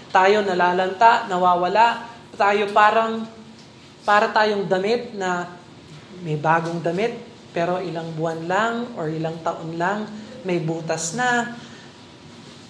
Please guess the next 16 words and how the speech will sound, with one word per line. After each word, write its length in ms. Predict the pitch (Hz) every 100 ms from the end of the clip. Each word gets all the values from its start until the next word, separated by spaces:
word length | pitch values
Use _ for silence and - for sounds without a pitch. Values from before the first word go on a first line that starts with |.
| -
kumukupas, 1080 | 170 165 196 262 254 233 226 - - - - - - -
nawawala 580 | 160 165 170 170 170 170
yung 160 | 170 180
kulay, 640 | 175 254 240 226 214 214 214 - -
at 180 | 247 254
nagiging 520 | 240 190 196 180 185
basahan. 560 | 180 170 156 139 135 131 131 - - -
<laughs> 80 | 180 160 139 131 - - - - - -
Pero 220 | 214 220
hindi 380 | 196 220 220 226
ganun 240 | 208 202
ang 160 | 196 175
Diyos. 560 | 151 190 156 - -
Siya 360 | - - 208 220
ay 160 | 208 196
nananatili. 800 | 185 180 180 175 185 165 147 -